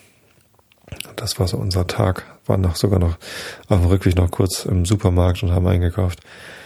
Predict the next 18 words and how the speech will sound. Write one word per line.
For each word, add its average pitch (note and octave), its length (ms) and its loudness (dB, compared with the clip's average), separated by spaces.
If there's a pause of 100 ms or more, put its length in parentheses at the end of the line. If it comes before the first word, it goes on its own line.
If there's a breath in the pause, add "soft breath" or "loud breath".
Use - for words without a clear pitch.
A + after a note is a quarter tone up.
(1200 loud breath)
Und C#3 200 2
jetzt D#2 200 0
bin D#2 140 2
ich E2 280 2 (380 loud breath)
reichlich F#2 960 0
erschöpft. - 800 -4 (120)
Ich - 80 -10
hätte F2+ 120 0
sogar F2+ 220 2
beinahe A2 300 2
vergessen, G2 400 0
dass E2+ 100 2
heute F2 200 2
Dienstag F#2 520 -2
ist F#2 160 -2
und E2+ 100 -2
ich E2 120 -2
noch E2 140 -4